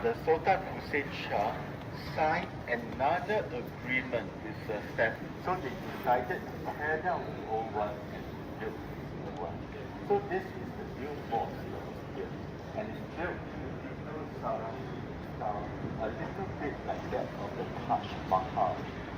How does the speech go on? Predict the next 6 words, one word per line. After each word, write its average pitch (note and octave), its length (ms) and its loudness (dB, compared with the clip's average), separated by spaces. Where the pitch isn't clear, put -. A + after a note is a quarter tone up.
However, - 640 4
there's - 220 2
differences F#3+ 580 -2
between - 200 0
the - 120 0
different - 480 -2